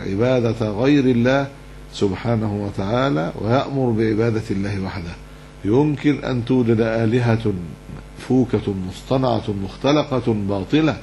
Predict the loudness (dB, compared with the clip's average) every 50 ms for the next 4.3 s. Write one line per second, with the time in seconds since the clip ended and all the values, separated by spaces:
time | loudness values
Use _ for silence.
0 | -10 -18 -20 -20 -18 -18 -18 -12 -8 -4 0 2 2 2 0 -2 -4 -4 -4 -4
1 | -4 -6 -6 -4 -2 0 0 2 2 2 2 2 0 -2 -2 -4 -4 -4 -4 0
2 | 2 4 6 6 6 4 2 0 0 0 0 -2 -4 -4 -6 -8 -10 -8 -2 0
3 | 2 4 4 4 4 2 2 0 0 -2 -2 -2 -4 -6 -4 0 0 2 4 4
4 | 2 4 2 2 2 0